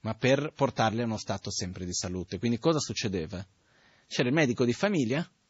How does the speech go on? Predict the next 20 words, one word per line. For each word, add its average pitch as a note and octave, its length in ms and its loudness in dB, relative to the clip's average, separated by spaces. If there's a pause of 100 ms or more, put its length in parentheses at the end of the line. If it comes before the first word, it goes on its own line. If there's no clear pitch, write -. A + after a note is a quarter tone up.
(300)
veniva D3+ 340 2
pagato E3+ 760 0 (280)
quando C#3 260 2
stavano B2 300 0
bene G2+ 180 -2
di F#2 100 -4
salute. F2 400 -6
Nel - 1040 -20
momento F#3 300 0
nel C#3+ 120 2
quale C3+ 200 4
uno C#3 160 0
si - 120 -6
ammalava C#3+ 440 -2
non D3+ 140 -2
doveva A#2 220 0
più G2+ 120 -6
pagare F#2+ 280 -6
il F#2 60 -8
medico. F#2 440 -12